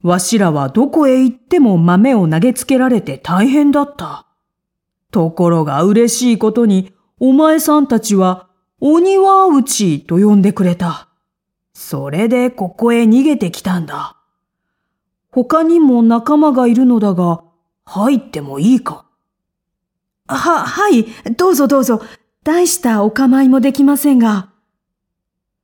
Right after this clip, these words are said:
夫婦は鬼たちを家に入れると、とっておきのお酒や料理で鬼たちをもてなしました。さて、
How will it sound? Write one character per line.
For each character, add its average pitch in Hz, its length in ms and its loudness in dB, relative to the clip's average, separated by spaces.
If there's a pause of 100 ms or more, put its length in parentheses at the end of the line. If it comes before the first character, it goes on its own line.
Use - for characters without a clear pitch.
(600)
夫 349 220 4 (120)
婦 226 40 2
は 170 180 0
鬼 226 280 2
た 320 100 -2
ち 262 220 -4
を 170 140 0
家 202 200 2
に 294 140 4
入 214 80 2
れ 185 120 0
る 190 140 -2
と、 175 320 -4 (340)
と 180 140 -2
っ 175 100 -6
て 277 200 -2
お 311 160 2
き 294 160 -2
の 269 320 0
お 185 80 -2
酒 262 320 -2
や 277 160 0
料 294 200 2
理 233 140 2
で 175 320 -4 (240)
鬼 190 280 2
た 262 120 -2
ち - 220 -4
を 156 120 -4
も 151 140 -6
て 214 140 0
な 226 100 2
し 220 160 -2
ま 208 100 -2
し - 120 -12
た。 - 180 -12 (2250)
さ 254 200 -4
て、 185 460 -4